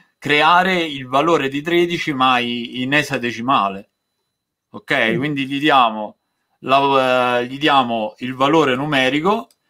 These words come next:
Speaker 1: e gli diamo il sistema numerico che deve andare a, a utilizzare per rappresentare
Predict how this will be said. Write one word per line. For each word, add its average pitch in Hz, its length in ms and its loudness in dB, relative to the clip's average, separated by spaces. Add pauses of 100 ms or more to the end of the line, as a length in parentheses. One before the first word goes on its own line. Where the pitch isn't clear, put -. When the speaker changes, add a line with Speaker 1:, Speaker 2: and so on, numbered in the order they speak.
(120)
Speaker 1:
e 139 120 -2
gli 165 140 0
diamo 160 640 2
il 139 400 -4
sistema 139 460 -2
numerico 156 540 2
che 151 160 -4
deve 123 200 0
andare 120 640 2 (300)
a, 110 960 4
a - 1500 -12
utilizzare 135 840 0
per 127 160 0
rappresentare 117 960 -2